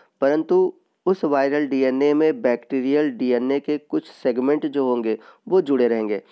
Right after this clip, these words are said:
और जब वो रिप्लिकेशन करता है तो उस वायरल डीएनए से बैक्टीरिया के कुछ डीएनए जुड़े रह जाते हैं। यहाँ पर आप समझ रहे होंगे कि जब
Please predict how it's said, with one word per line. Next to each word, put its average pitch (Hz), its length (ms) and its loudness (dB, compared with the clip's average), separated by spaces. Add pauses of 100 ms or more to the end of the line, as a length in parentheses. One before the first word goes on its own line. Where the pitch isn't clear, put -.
(260)
और 143 120 0
जब 147 160 0
वो 143 120 0
रिप्लिकेशन 127 640 -2
करता 151 320 0
है 151 220 -2 (380)
तो 147 80 2
उस 190 280 -2
वायरल 139 480 0
डीएनए 127 460 0
से 160 280 2
बैक्टीरिया 127 640 -2
के 139 220 -2
कुछ 143 260 -6
डीएनए 127 460 0 (340)
जुड़े 135 240 2
रह 110 120 -2
जाते 104 260 -4
हैं। 80 120 -6 (440)
यहाँ 139 280 -4
पर 156 100 0
आप 147 140 0
समझ 135 300 -2
रहे 147 140 2
होंगे 151 220 0
कि 185 200 -2
जब 156 360 -2